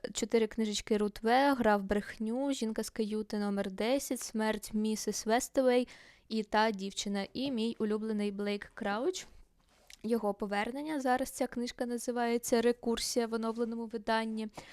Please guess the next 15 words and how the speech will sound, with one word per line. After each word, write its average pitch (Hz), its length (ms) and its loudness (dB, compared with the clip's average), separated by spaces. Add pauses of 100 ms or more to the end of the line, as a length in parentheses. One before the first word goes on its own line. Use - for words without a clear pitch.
(400)
і 277 300 2
його 226 640 2 (460)
«Апгрейд». 214 680 0 (600)
Дуже 233 240 -2
класні 220 400 -2
книжечки. 185 560 -6 (400)
Я 226 340 2
всім 220 420 -4
пропагую 208 540 -4
читати 202 380 -4
Блейка 196 300 -8
Крауча, 233 420 0
бо 190 100 -4
це 208 180 0
прям 196 260 2